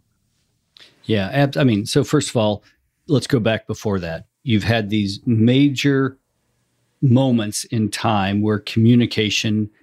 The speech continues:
and the delivery of information or entertainment changed forever. You know, think about when Marconi launched radio. Suddenly everybody had to have a radio, and, and that was this very important, I can remember my grandfather,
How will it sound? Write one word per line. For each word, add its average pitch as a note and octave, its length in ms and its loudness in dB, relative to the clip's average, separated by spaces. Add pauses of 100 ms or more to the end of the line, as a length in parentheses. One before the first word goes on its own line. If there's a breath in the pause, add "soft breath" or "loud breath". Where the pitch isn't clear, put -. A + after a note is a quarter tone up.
(140)
and A2 120 2
the A2 60 2
delivery B2 600 2
of G2+ 140 -4
information A#2 760 -2
or G#2 100 -2
entertainment G#2 840 -2 (200 soft breath)
changed A2 440 0
forever. G2 360 -2
You F2+ 120 -6
know, F#2 160 -6
think A#2+ 260 0
about G#2 280 0
when G2+ 180 0
Marconi G2 720 0 (240 soft breath)
launched G#2 400 0
radio. F#2 520 -2 (220 soft breath)
Suddenly A2 420 0
everybody A2 420 0
had G2 260 -2
to G#2 60 -2
have F#2 100 -4
a F#2 40 -6
radio, F#2 400 -2
and, F#2 160 -4
and G2+ 340 -2
that G#2+ 340 0
was G2+ 460 0
this - 260 -6
very C3 520 0
important, G#2 440 -2
I G2+ 80 -4
can - 120 -4
remember G#2+ 180 0
my G2+ 120 0
grandfather, G2 800 -2